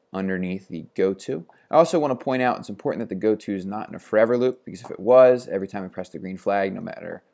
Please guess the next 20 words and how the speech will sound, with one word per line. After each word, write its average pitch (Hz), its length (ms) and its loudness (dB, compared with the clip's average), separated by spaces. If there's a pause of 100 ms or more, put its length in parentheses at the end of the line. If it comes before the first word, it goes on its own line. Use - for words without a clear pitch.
(100)
where 90 180 0
the 90 80 -4
ball 85 260 -2
was, 82 320 -6
it'd - 160 -16
go - 120 -6
back - 260 -10
to - 100 -20
the - 40 -16
beginning, 95 520 -8 (280)
and 87 340 -6
then 87 100 -8
of 85 100 -16
course - 260 -6
it - 100 -16
wouldn't 90 220 -14
be - 120 -10
able - 140 -12
to - 60 -14
fall. - 480 -2